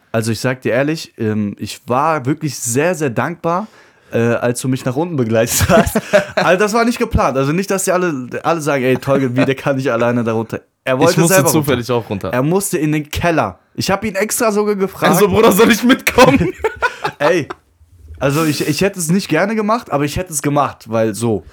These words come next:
Speaker 1: Hätte ich einen Geist gesehen, hätte ich gesagt, "Bruder, ich muss los, ciao."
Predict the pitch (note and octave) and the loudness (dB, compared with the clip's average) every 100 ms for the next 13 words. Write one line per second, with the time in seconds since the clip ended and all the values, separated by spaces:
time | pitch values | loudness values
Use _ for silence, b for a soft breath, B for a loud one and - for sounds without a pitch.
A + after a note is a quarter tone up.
0 | b - F#3 G3+ F#3+ D3+ G3 A3+ G#3 G3+ | b -2 -2 -2 -4 0 0 -2 -4 -2
1 | G#3+ F#3 - D#3 E3+ D3 B B - D3+ | -2 -4 -6 -4 -4 -6 B B -6 -2
2 | A#3 F#3+ E3 E3 D#3+ - E3+ A3+ A#3 - | 2 0 0 0 0 2 2 2 -2 -2
3 | D#3+ A#2+ | 0 0